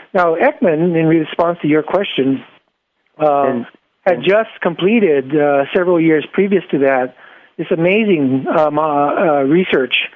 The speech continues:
Speaker 1: that, uh, demonstrated the universality of certain facial expressions of emotion. And,
Speaker 2: Okay.
Speaker 1: uh, he had gained quite a lot of notoriety in the field of psychology because of that, and had then just completed the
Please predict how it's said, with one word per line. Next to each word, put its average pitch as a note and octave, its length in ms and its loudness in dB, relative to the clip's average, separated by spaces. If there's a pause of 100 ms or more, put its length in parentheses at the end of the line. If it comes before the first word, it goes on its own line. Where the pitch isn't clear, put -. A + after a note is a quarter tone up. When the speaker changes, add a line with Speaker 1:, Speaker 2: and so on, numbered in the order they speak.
(420)
Speaker 1:
that, D3+ 440 0
uh, C#3 220 0
demonstrated D#3 680 0
the C3+ 100 2
universality D3+ 800 0
of B2+ 180 0
certain D#3+ 460 -2
facial D#3+ 300 0
expressions C#3+ 500 -2
of C3 100 0
emotion. C3 560 0 (840)
And, C#3+ 380 0
Speaker 2:
Okay. C#3+ 100 0
Speaker 1:
uh, - 100 -2
he F3+ 80 2
had D3 180 0
gained D#3 360 -2
quite F3+ 220 -2
a E3+ 60 0
lot D3 180 2
of C#3 80 -2
notoriety C#3 800 2 (360)
in C#3+ 140 -4
the C3+ 80 0
field D#3 220 0
of C#3+ 100 -6
psychology D3 460 0
because F3+ 280 -2
of G3 120 0
that, C3 240 0 (580)
and D#3 400 0
had D3 340 -2
then F3+ 400 0
just D#3+ 320 -2
completed D3 760 -2 (480)
the D3+ 180 0